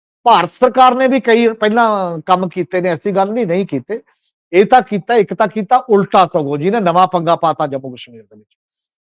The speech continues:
ਪਰ ਜਿੰਨੀਆਂ ਨਾਰਥ ਈਸਟ ਸਟੇਟਸ ਨੇ, ਉਹਦੇ ਚੋਂ ਮੈਜੋਰਟੀ ਨੂੰ ਧਾਰਾ ਤਿੰਨ ਸੌ ਇਕਹੱਤਰ ਦੇ ਤਹਿਤ A, B, C ਵੱਖ-ਵੱਖ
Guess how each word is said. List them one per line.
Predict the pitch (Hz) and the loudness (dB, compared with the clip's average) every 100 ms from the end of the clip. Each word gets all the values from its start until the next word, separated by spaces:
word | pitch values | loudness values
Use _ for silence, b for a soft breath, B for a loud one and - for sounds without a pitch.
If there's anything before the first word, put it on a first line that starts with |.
| _ - | _ -2
ਪਰ | 220 | -2
ਜਿੰਨੀਆਂ | 147 208 226 254 262 | 0 0 2 2 2
ਨਾਰਥ | 190 180 202 202 | 2 2 2 0
ਈਸਟ | 226 - 208 | -4 -2 -6
ਸਟੇਟਸ | - 175 147 - 120 | -4 -4 -4 -6 -20
ਨੇ, | 113 _ _ _ _ _ _ _ _ - | -20 _ _ _ _ _ _ _ _ -4
ਉਹਦੇ | 202 220 | 0 4
ਚੋਂ | 262 254 | 4 2
ਮੈਜੋਰਟੀ | 208 165 180 247 208 247 | 0 0 2 2 0 -4
ਨੂੰ | 226 247 | -2 -2
ਧਾਰਾ | 247 208 185 | 2 4 4
ਤਿੰਨ | 208 208 | 2 -2
ਸੌ | 170 208 | -4 -4
ਇਕਹੱਤਰ | 208 180 175 - 196 | -2 -2 -4 -2 -2
ਦੇ | 185 190 | 0 -2
ਤਹਿਤ | 170 147 131 _ _ _ _ _ | -4 -6 -10 _ _ _ _ _
A, | 185 202 196 | 4 4 4
B, | 185 196 | 2 -2
C | 190 180 190 | -2 -2 -2
ਵੱਖ-ਵੱਖ | 175 165 170 170 | 0 -2 -2 -4